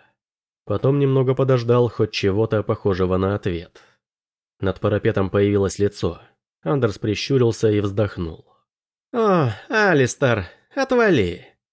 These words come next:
Я здесь, чтобы поговорить с моим отцом. Ну, ты знаешь, с тем, который тут главный. Мелких сошек мне больше не нужно. У меня тут своя есть». Он снова похлопал Фрэнсиса по голове,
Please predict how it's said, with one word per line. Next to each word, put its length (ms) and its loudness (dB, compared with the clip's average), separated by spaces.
Я 300 2
здесь, 260 4
чтобы 240 2
поговорить 540 4
с 40 -8
моим 300 2
отцом. 560 0
Ну, 280 2
ты 140 2
знаешь, 440 0
с 120 -8
тем, 340 0
который 400 2
тут 200 0
главный. 600 2
Мелких 500 2
сошек 440 -2
мне 160 2
больше 300 2
не 140 4
нужно. 400 -2
У 100 0
меня 220 2
тут 180 2
своя 500 2
есть». 520 -4
Он 160 0
снова 320 0
похлопал 480 0
Фрэнсиса 440 -2
по 140 -2
голове, 580 0